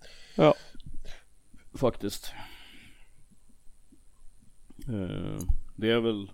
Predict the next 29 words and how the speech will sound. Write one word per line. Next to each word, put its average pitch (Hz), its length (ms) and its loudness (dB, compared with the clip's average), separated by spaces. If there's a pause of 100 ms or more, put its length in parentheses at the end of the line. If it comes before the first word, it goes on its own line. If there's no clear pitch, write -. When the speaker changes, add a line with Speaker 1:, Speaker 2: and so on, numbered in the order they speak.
(1200)
Speaker 2:
Jag 117 220 4
tror 143 180 4
ju 113 60 6
snarare 113 360 2
att - 280 -6 (1000)
om 104 420 2 (280)
man 110 180 2
ser 110 140 0
att - 360 -12 (280)
Filip 104 220 -4
Larsen 120 300 2
ska - 140 -4
ut 98 240 6
då, 85 140 2 (440)
eller 98 520 0
Kasper 110 260 -2
Larsen 113 280 2
ska - 120 -2
ut, - 320 -2 (540)
så - 120 -4
känns 104 260 0
det 98 80 -6
som 95 260 0
att, - 340 -4
eh, 90 400 -2 (1200)
det 87 260 -2
faktiskt 92 320 -6
inte 95 320 -2
är 90 420 -2